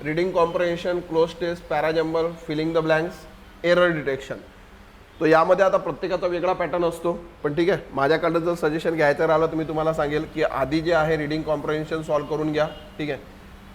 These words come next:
अ, then क्लोज टेस्ट आहे. पॅराजंबलमध्ये थोडे निगेटिव्ह मार्किंग जाण्याचे चान्सेस राहते, तो यातला फर्स्ट आणि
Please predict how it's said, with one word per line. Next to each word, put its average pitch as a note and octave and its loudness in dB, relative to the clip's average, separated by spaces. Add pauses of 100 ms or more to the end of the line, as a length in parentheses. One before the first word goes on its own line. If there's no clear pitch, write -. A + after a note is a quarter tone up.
(120)
अ, C3+ 2
then D#3 2
क्लोज D#3+ -2
टेस्ट E3+ -2
आहे. D#3+ 4 (640)
पॅराजंबलमध्ये E3 2
थोडे E3+ -2
निगेटिव्ह D#3+ -2
मार्किंग E3 -2
जाण्याचे D#3+ 0
चान्सेस D#3 0
राहते, D#3+ 4
तो D#3 -4
यातला D#3 0
फर्स्ट D#3 -4
आणि D3+ 2